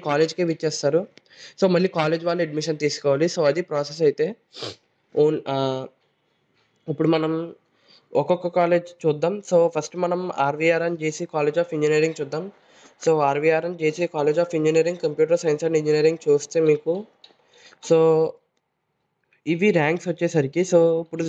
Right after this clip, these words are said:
జేఈ మెయిన్స్‌లో ర్యాంక్ చూసుకోవచ్చు మనకి వన్ ల్యాక్ సిక్స్టీ ఫోర్ థౌజండ్ ఎయిట్ హండ్రెడ్ ఫార్టీ ఫైవ్. నెక్స్ట్ జేఈ మెయిన్స్ ఈఏపీ సెట్. So, ఇది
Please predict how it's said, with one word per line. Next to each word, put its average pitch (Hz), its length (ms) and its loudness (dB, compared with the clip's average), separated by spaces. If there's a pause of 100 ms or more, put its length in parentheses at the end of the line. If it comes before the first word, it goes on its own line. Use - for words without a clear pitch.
(120)
జేఈ 156 260 4
మెయిన్స్‌లో 175 380 2
ర్యాంక్ 151 240 0
చూసుకోవచ్చు 151 480 -6
మనకి 147 260 -6 (720)
వన్ 151 220 0
ల్యాక్ 175 260 -2
సిక్స్టీ 170 320 -12
ఫోర్ 170 240 4
థౌజండ్ 165 320 0 (100)
ఎయిట్ 151 160 -4 (100)
హండ్రెడ్ 160 360 0
ఫార్టీ 147 360 -4
ఫైవ్. 185 200 -2 (600)
నెక్స్ట్ 151 260 -4 (120)
జేఈ 160 240 4
మెయిన్స్ 165 240 -2 (160)
ఈఏపీ 160 420 2
సెట్. 165 220 0 (720)
So, 175 60 2 (180)
ఇది 180 160 0